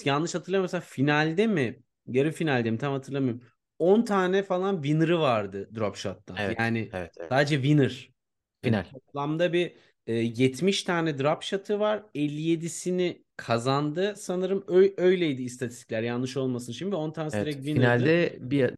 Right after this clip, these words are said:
Speaker 2: bir noktada dokuza iki grafiği vardı drop shot winner olarak. Böyle
Speaker 1: Ayıp.
Speaker 2: maçın sonlarına doğru.
Speaker 1: Ayıp.
Speaker 2: Evet,
Speaker 1: Ama
Speaker 2: bir de
Speaker 1: yani
Speaker 2: evet, bu
Speaker 1: tabii
Speaker 2: karşı
Speaker 1: ki
Speaker 2: taraf dokunamıyor demek yani. O kadar hazırlıksız yakaladınız ya da o kadar yumuşak dokundunuz.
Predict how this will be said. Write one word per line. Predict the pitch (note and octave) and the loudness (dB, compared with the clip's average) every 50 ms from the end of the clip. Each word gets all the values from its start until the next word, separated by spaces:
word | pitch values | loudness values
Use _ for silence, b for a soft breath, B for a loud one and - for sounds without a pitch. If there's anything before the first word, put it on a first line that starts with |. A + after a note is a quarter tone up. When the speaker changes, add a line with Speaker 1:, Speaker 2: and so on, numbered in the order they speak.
| - - | -6 -4
Speaker 2:
bir | C3+ C#3 | -2 -2
noktada | C3+ B2+ - C#3+ D3 F#3 F3+ - - B2+ | -2 -2 -2 -2 0 0 0 0 2 0
dokuza | C3+ B2+ - C3+ C#3+ D3+ | 0 0 0 0 0 0
iki | A#2+ A#2 - - D#3 A#2+ | 0 -2 -6 -8 -6 -2
grafiği | C#3 C3+ B2+ B2+ C3 B2+ A2+ | -2 -2 -2 -2 -2 -2 0
vardı | G#2 F#2 F2 E2+ F2+ F2 - - - - - | 0 -2 -4 -6 -10 -12 -14 -18 -14 -4 0
drop | G#2+ G#2+ G2 | 2 2 2
shot | - A2+ F2 | 2 -2 -2
winner | F2+ G2+ G#2 G2+ | 0 0 0 0
olarak. | F#2+ F#2 F#2+ F#2 F2 - - - _ _ _ _ _ - | 0 0 -2 -4 -6 -8 -14 -20 _ _ _ _ _ -10
Böyle | F#2+ - - - - | -10 -8 -8 -4 -4
Speaker 1:
Ayıp. | A2+ A2 A2+ | -2 -2 0
Speaker 2:
maçın | A2 G#2+ - G#2 | -2 -2 -2 -4
sonlarına | - - G#2 G2+ F#2+ G2 G2+ F#2+ | -4 -4 -4 -4 -4 -6 -6 -6
doğru. | F#2+ F#2+ F#2+ F2+ E2+ _ _ _ _ - | -4 -4 -6 -6 -8 _ _ _ _ -14
Speaker 1:
Ayıp. | - A2+ F2+ C2+ - _ _ - - - _ _ _ _ _ - C#3 C#3+ B B B B B B | -12 -12 -12 -12 -16 _ _ -20 -20 -20 _ _ _ _ _ -18 -16 -16 B B B B B B
Speaker 2:
Evet, | - F#2+ F2+ - | -6 -6 -6 -4
Speaker 1:
Ama | - F3+ G3+ | -2 2 4
Speaker 2:
bir | G3+ | 6
de | - | 6
Speaker 1:
yani | C3+ A#2+ | 6 6
Speaker 2:
evet, | F#2+ - - | 4 2 0
bu | B2+ | -4
Speaker 1:
tabii | - - | -2 0
Speaker 2:
karşı | - B2+ B2+ B2 | 2 2 2 2
Speaker 1:
ki | - | 2
Speaker 2:
taraf | C#3+ D3 D#3 - - - | 0 0 0 0 0 2
dokunamıyor | D3 C3+ - C#3+ C3+ B2 A#2+ A2 A2 G2+ | 2 2 4 2 2 4 2 2 0 -2
demek | G#2 G2+ G#2 - | -4 -4 -6 -4
yani. | G#2 G2+ G2+ G2 - - | -4 -4 -4 -4 -6 -4
O | - B2+ D#3+ D#3+ | 2 2 2 2
kadar | D#3+ B2 B2+ B2 B2+ C#3+ D#3+ D#3+ B B B B B B B - | 2 2 2 2 2 2 0 -4 B B B B B B B 0
hazırlıksız | B2 B2+ A#2 C3+ C3+ C#3 - - F#3 F3+ | 0 2 4 4 2 2 0 2 2 2
yakaladınız | F3+ F3 F3+ F3+ E3 F#3 G3+ A3 F#3 | 2 2 2 0 0 0 0 0 0
ya | F3 D#3+ E3+ C#3+ | 0 0 0 -2
da | D#3+ | -2
o | - D3 - | -2 -2 -2
kadar | - E3 C3+ C#3 | -2 -2 0 0
yumuşak | C#3 C3+ B2+ A#2 - B2+ A#2+ G#2+ | 0 -2 -4 -4 -6 -6 -6 -6
dokundunuz. | G2+ G2 - - - F#2+ F#2+ G2 F#2 E2+ - - _ | -8 -10 -10 -10 -10 -8 -8 -8 -8 -10 -12 -16 _